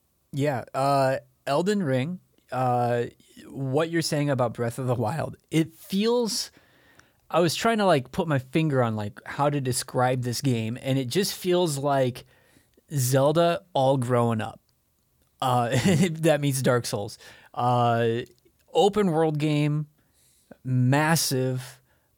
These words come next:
Um, you ride a horse. Uh, the landscapes are just gorgeous. Like, everything about this game is just, like, really scratching that part of my brain that it,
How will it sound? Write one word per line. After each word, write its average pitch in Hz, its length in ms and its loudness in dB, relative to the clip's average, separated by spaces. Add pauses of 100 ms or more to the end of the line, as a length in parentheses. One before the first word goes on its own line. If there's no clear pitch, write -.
(100)
Um, 120 720 -2 (120)
you 117 200 -6
ride 151 240 0
a 160 80 0
horse. 139 800 -2 (220)
Uh, - 180 -10
the 131 280 -4
landscapes 147 800 -2
are 127 80 -2
just 123 480 -6
gorgeous. 139 560 -2
Like, 113 240 -6
everything 180 420 -4
about 139 220 0
this 127 160 0
game 123 440 2
is 110 200 -4
just, 123 260 -4
like, 110 340 -4 (720)
really 139 720 2
scratching 120 840 -2 (460)
that 131 260 0
part 131 180 2
of 127 60 0
my 123 100 -2
brain 117 380 -4
that 117 120 0
it, 110 180 -2